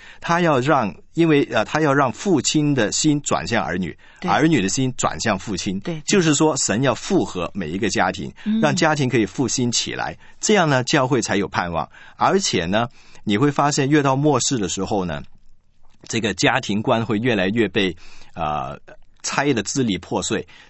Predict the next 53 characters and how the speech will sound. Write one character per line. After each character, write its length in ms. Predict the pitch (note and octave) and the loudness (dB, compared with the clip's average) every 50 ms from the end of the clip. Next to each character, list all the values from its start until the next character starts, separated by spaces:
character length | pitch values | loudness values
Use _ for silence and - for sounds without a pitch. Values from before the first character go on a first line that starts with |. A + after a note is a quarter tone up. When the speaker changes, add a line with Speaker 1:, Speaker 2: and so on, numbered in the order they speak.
| _ | _
Speaker 1:
那 120 | - G3+ F3 | 0 0 2
如 160 | D3 F3 G#3 | 2 2 2
果 140 | G3 D3 B2 | 2 2 0
基 180 | - F3+ F#3+ | 0 0 2
督 120 | F3+ F#3+ F3 | 2 2 2
徒 200 | C#3+ A#2 A2+ B2+ | 2 0 0 0
他 240 | C3 - - D3+ | 0 0 0 0
们 140 | D#3+ D#3+ C#3+ | 2 2 2
的 80 | B2+ A2+ | 0 0
婚 180 | - D#3+ D#3+ | 2 2 2
姻 200 | D#3+ D#3+ D3+ D3+ | 4 4 2 2
关 200 | D3 D#3 D3 D3 | 2 2 0 0
系、 200 | D3+ - - D3 | 0 0 0 0
他 100 | C#3 C3+ | 0 0
们 60 | C3 C3+ | 0 0
的 80 | A#2+ | 0
家 180 | - - B2+ C3+ | 0 0 0 0
庭 160 | C3 C3 B2+ | 0 -2 0
关 160 | B2+ C3 B2+ B2+ | 0 0 0 0
系 180 | - C3 C3 C3+ | -2 -6 -6 -8
会 280 | - - - D#3+ D#3+ - | -10 -6 -4 -4 -4 -4
非 260 | - - F3 E3+ F3 | -2 0 2 2 2
常 180 | D#3+ - - A#2 A#2 | 2 0 -2 -4 -4
好 320 | - - F#2 - - - | -4 -4 -6 -6 -6 -6
的 100 | F#2 G2+ | -6 -2
话 180 | A#2+ B2 A2+ G#2 | 0 2 2 2
呢， 160 | G2 F2 E2+ - | 0 -2 -2 0
Speaker 2:
嗯。 220 | A3 A3 G3+ F#3 | 0 0 2 2
Speaker 1:
那 100 | E3+ D#3 | 2 2
外 240 | D3+ E3 F#3+ F#3+ D3+ | 2 2 2 2 2
邦 180 | D3 D#3 C#3+ C#3 | 2 4 4 4
人 140 | A#2+ G#2 G#2 | 2 2 0
看 240 | - - C#3 B2 | -2 -2 -2 0
见 160 | A#2 A2+ G#2+ F#2+ | 0 0 0 0
的 80 | F2 | 0
时 80 | E2+ F#2 | -2 -4
候， 80 | E2 | -6
他 160 | - - G#2 G#2 | -4 -2 -2 -2
们 80 | G#2 | 0
会 80 | F#2 F2+ | -2 -4
羡 320 | - - - B2+ A2+ F2 | -4 -2 0 0 0 0
慕， 180 | D#2 D#2+ C#2 G#1+ - - - | -2 -6 -10 -12 -14 -10 -6
Speaker 2:
对。 180 | F#3 F3+ F3 F3 | -4 -4 0 2
Speaker 1:
他 100 | D3 C#3 | 2 2
们 140 | C#3+ C#3 C3 | 2 2 2
就 120 | C#3 C#3 | 2 2
会 140 | A#2+ C3+ A2+ | 4 4 2
来， 180 | G2+ F#2 F2 E2 | 2 2 0 -2
跑 300 | - - - E2+ D#2+ D#2+ | -4 -4 -2 0 0 2
来 120 | D#2+ F#2+ | 0 0
教 180 | G2 - A#2+ G2 | 0 0 0 0
会 100 | - A2+ | 0 0
问 220 | G#2 A2 G#2+ F#2 | 2 2 0 0